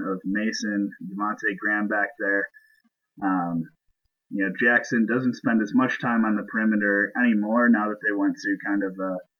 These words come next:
three to four guard look. So he probably won't even be driving, uh, drawing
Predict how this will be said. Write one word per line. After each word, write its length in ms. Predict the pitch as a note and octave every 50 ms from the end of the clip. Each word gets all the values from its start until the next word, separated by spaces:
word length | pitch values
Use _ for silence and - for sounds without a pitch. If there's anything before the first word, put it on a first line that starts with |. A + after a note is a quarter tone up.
| _ _ _ _ _ _ -
three 140 | D3+ D3+ D3+
to 120 | C#3+ - -
four 240 | C3 B2+ B2+ B2
guard 340 | A#2 A#2 A2+ A2 G#2+ G2+ F#2+ G2
look. 260 | A2 C3+ F3 F#3+ - - - _ _ _ _ _ _ -
So 420 | - - B2 A2+ A2 G#2 G#2 G#2 - - - - -
he 360 | C3 B2+ C3 B2+ B2+ B2+ B2 - - _ _ _ _ _ _ _ _ _ _ - _ _ _ _ _ _ _ _ _ _ -
probably 300 | - C3+ C#3 C3 B2+ A#2+
won't 260 | A2+ A#2 A#2+ A#2+ A#2+
even 280 | A#2 A2+ A#2 A#2 A2+ G#2+
be 160 | A2 G#2+ G#2
driving, 640 | G2+ G#2+ A2 G#2+ A2 A2 G#2+ G#2+ G#2 G#2 G2+ G2+ G2+ _ _ _ - G#2
uh, 280 | G2+ G2 F#2+ F#2 F2+ - - - _ _ _ _ _ _ _ _ - A2 G#2 G#2+
drawing 520 | A2 A#2 B2+ C3+ C3 A#2+ G#2+ G2+ G2 F#2